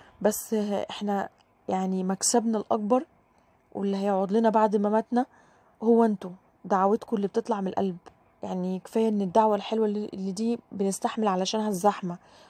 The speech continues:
ونستحمل علشانها الحر، ونستحمل علشانها الطريق وبعد الطريق جدا والمواصلات، وبنستحمل علشانها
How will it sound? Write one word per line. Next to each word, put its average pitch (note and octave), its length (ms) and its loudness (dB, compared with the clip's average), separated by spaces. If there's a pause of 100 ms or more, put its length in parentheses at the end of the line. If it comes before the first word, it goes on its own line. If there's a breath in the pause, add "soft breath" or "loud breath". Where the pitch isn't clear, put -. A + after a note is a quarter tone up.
(120)
ونستحمل G#3 400 -4
علشانها G3+ 300 -2
الحر، G3 540 -2
ونستحمل F#3+ 520 -6
علشانها G3+ 540 0
الطريق G#3+ 460 2
وبعد F#3+ 640 2
الطريق G3+ 340 -4
جدا F#3+ 460 -8 (580 soft breath)
والمواصلات، G3+ 800 2 (640 loud breath)
وبنستحمل G#3 640 0
علشانها A3+ 680 -2